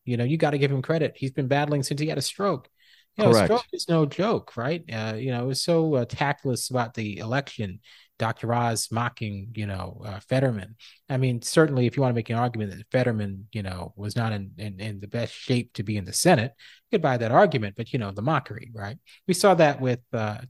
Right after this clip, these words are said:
Speaker 1: Dick Clark as well. Dick
Speaker 2: Mm-hmm.
Speaker 1: Clark has a stroke, and, uh, Dick Clark is another one of those names that, uh, if you are eighteen years old, you don't know who that is.
Speaker 2: Exactly.
Speaker 1: You know, Dick Clark, he has a stroke, and he fights his way back. And it,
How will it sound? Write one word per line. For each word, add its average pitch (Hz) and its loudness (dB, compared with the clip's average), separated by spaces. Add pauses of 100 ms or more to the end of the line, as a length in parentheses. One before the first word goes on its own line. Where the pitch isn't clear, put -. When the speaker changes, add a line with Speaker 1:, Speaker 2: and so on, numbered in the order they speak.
(120)
Speaker 1:
Dick 135 2
Clark 120 0 (200)
as - -12
well. 104 -6 (380)
Dick - 6
Speaker 2:
Mm-hmm. 104 2
Speaker 1:
Clark 127 8 (360)
has 131 -2
a 147 -4
stroke, 107 -4 (580)
and, 107 -8
uh, 110 -6
Dick 143 -2
Clark 131 0
is - -8
another 127 2
one 131 4
of 120 0
those 113 -2
names 110 -4
that, 104 -8
uh, 101 -6 (200)
if - -10
you 117 -2
are 110 -2
eighteen 120 -4
years 107 -6
old, 113 -4
you 101 -6
don't 104 -8
know 104 -8
who 110 -6
that 95 -8
is. 117 -6
Speaker 2:
Exactly. 107 4 (360)
Speaker 1:
You 123 -6
know, 110 -6
Dick 143 -2
Clark, 143 2
he 127 -4
has 127 -2
a 170 -4
stroke, 156 2
and 120 -4
he 131 -6 (300)
fights 143 -2
his 143 -2
way 147 4
back. 135 -2 (100)
And 117 -4
it, 131 -4